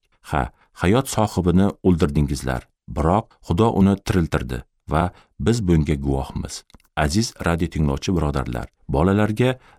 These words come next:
Rabbimiz Iso Masihning xojdagi o'limi haqida gapirganimizda, uning o'limi nima uchun sodir bo'lganligi haqida batafsilroq gapirishga o'rganaylik. Nima uchun u hojda o'z jonini boshqa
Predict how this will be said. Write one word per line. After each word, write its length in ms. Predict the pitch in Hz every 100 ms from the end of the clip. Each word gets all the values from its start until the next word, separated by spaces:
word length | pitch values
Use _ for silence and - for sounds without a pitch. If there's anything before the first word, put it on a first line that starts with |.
| -
Rabbimiz 400 | 85 98 107 123 -
Iso 240 | - 104
Masihning 540 | 104 92 - - 117 110
xojdagi 520 | - 90 90 85 101 -
o'limi 320 | 82 87 101
haqida 340 | 78 - 80
gapirganimizda, 960 | 82 78 82 71 67 64 62 65 98 143 - _ -
uning 260 | 92 98 123 -
o'limi 380 | 95 85 95 117 -
nima 260 | 82 98 135
uchun 240 | - 110
sodir 360 | - 85 82 95
bo'lganligi 580 | 87 80 80 73 85
haqida 380 | - 78 71 78 78 71
batafsilroq 720 | 80 82 - 69 65 80 -
gapirishga 520 | 78 78 - - - 73
o'rganaylik. 680 | 78 73 67 65 62 65 _ _ - -
Nima 220 | 82 123
uchun 320 | - 104 - 78 -
u 100 | 101 123 _ _ -
hojda 380 | 85 78 76 107 -
o'z 200 | 101 113 92
jonini 420 | 80 73 67 62 _ _ 80
boshqa 320 | 85 -